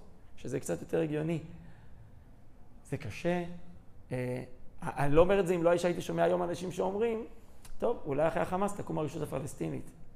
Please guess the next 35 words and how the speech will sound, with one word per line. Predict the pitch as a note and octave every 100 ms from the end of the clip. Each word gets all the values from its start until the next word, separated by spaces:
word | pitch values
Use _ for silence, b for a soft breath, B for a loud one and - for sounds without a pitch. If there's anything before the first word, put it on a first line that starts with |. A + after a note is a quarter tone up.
| -
אני, | C#3 D#3
אין | E3 F#3
לי | F3+
זמן, | D3 C#3
אבל | C3+
זה | C3+
עובדות. | D3 C#3 D3+ D#3+ - -
מי | D#3
שרוצה | D#3 D3 D3
יבדוק, | D3 B2 D3+ D3 -
מי | C#3+
שרוצה | D3 C3+ C#3
חמישים, | C3+ B2 - D#3 C#3 C#3
מאה | E3+
ציטוטים, | D#3 D#3+ D#3 E3+
אני | D3+
אביא | D3+
לו | E3
כמה | G#3 A3+
שתרצה, | F#3 D#3 D3 G3 A3+ - B B B B B B -
שחור | - G3 - A3 A#3
על | - D#3+
גבי | D#3 D3+ E3+
לבן. | D3+ B2+ C#3 B2+ A#2 -
חובה | D3+ C3+ F#3
דתית | D3 C3+ - G3+ G#3+ - - -
למחוק | C#3+ B2+ F3+ F3+
אותנו | - B2+ A2+ A2+ - -
מפה. | - C3 A#2 -
לא | D3+
קשור | G3+ - G3
למדינה | F3 D3+ D3+ D3
פלסטינית, | D#3 - D#3+ E3
לא | -
קשור, | - - - A#3 B3 F3